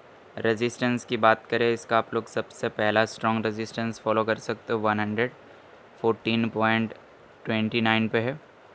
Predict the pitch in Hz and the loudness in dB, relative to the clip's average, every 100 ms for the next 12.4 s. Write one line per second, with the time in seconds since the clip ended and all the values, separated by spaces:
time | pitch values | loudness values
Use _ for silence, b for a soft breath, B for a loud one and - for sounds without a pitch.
0 | - - - - - - - - - - | -20 -20 -20 -20 -20 -20 -20 -20 -20 -6
1 | 110 110 117 110 107 110 120 117 - 117 | 0 4 4 2 -2 -6 -2 -2 2 2
2 | 110 110 - 113 110 110 110 113 107 110 | 4 2 4 4 6 4 4 0 0 -4
3 | 107 104 113 110 110 110 104 107 - 110 | -4 -2 0 2 2 2 0 -4 -6 -6
4 | 107 - 110 107 107 113 107 113 104 107 | -4 -2 0 0 -4 -6 -6 -6 -2 -2
5 | 104 104 113 131 - - - - - - | -2 -2 -2 -2 -8 -20 -20 -20 -20 -20
6 | - - - - - - - 113 - - | -20 -20 -20 -20 -18 -10 -8 -8 -10 -4
7 | 117 113 113 113 113 113 113 - - - | -2 0 0 2 4 4 0 -6 -14 -20
8 | - - - - - - - - - - | -20 -20 -20 -20 -20 -20 -20 -20 -20 -8
9 | 113 110 - 113 110 107 - 107 110 107 | -8 -8 -10 -4 -2 -2 -2 -2 -2 -2
10 | 110 - - - - 107 104 113 110 - | -6 -10 -16 -10 0 0 0 -2 -2 0
11 | 120 113 107 107 - 110 107 107 104 107 | 0 2 0 -2 -4 -4 -2 -2 -4 -6
12 | - 110 107 135 | -6 -6 -6 -10